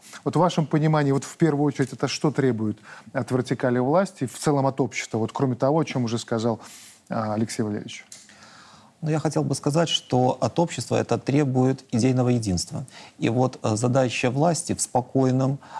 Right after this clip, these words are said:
Speaker 2: э, в то же самое время настойчивом ритме работать над проведением, э, над реализацией идеологии белорусской государственности.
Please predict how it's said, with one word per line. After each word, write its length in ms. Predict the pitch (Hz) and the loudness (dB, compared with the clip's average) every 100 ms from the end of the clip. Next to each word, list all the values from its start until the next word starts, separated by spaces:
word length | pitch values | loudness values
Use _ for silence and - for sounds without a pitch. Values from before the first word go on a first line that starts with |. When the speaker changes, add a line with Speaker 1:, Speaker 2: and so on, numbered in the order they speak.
| - _ | -16 _
Speaker 2:
э, 40 | - | -2
в 680 | 107 107 107 104 - - | 0 2 2 -2 -6 -8
то 100 | - | -2
же 60 | 120 | 0
самое 300 | - 127 120 | 2 2 2
время 380 | - 131 120 107 | 2 2 2 2
настойчивом 880 | 120 - 135 113 - 104 107 104 101 - | 2 0 0 2 2 2 2 0 -4 -2
ритме 480 | 113 139 - 147 147 - - | 0 0 0 -2 -2 -10 -4
работать 600 | - 107 113 131 113 - | 0 2 2 2 0 -2
над 220 | 117 127 - | 0 0 0
проведением, 880 | 110 101 98 120 110 113 123 131 - - | 0 2 2 2 2 2 2 0 -6 -6
э, 320 | 104 104 101 | -2 0 2
над 180 | 107 98 | 0 2
реализацией 580 | 104 101 127 131 113 | 0 2 0 0 0
идеологии 340 | 98 110 120 101 | 2 2 2 0
белорусской 380 | 101 104 104 104 | 0 -2 -2 -2
государственности. 800 | 104 - 95 - - - - | 0 0 0 -2 -10 -10 -12